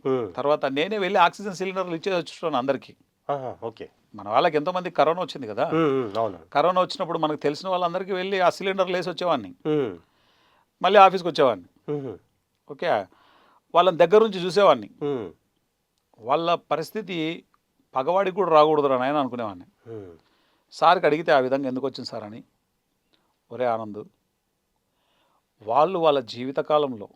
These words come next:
Speaker 1: Mm.
Speaker 2: ఎన్ని చేపల్ని తింటారా?"
Speaker 1: Mm.
Speaker 2: ఇప్పుడు చేప నీళ్ళల్లో ఉన్నప్పుడు హాయిగా ఉంటది,
Speaker 1: అవును.
Speaker 2: దాన్ని బయటికి తీస్తే దానికి ఏ మందకు చనిపోతది?
Speaker 1: గిలగిలా కొట్టుకు చనిపోతుంది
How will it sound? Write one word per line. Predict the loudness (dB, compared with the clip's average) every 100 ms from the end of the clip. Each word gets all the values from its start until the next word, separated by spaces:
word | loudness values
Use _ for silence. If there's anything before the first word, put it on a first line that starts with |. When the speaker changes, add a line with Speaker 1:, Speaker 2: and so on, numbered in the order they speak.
| _ -12
Speaker 1:
Mm. | -12 -14 _ _ _ _
Speaker 2:
ఎన్ని | -16 -14 -10 -10 -2
చేపల్ని | -2 0 -4 -6
తింటారా?" | -8 -8 -10 -12 -16 _ _ -16
Speaker 1:
Mm. | -16 -18 _ _ _
Speaker 2:
ఇప్పుడు | -12 -6 -4 -6 -10 0
చేప | 2 2
నీళ్ళల్లో | 2 0 0 0
ఉన్నప్పుడు | -2 -4 -6
హాయిగా | 0 2 4 2
ఉంటది, | -2 -8 -16 -12
Speaker 1:
అవును. | -6
Speaker 2:
దాన్ని | -4 -4
బయటికి | -2 -2 -2
తీస్తే | -8 -10 -6 -6 -6 -10 _ -20 -20 _ _
దానికి | 4 4 2
ఏ | -2 0
మందకు | 2 0
చనిపోతది? | 0 -4 -6 -6 -10 -16 _ _ _ _ _
Speaker 1:
గిలగిలా | -10 -4 -4
కొట్టుకు | -4 -6 -10 -12
చనిపోతుంది | -12 -16 -20 -20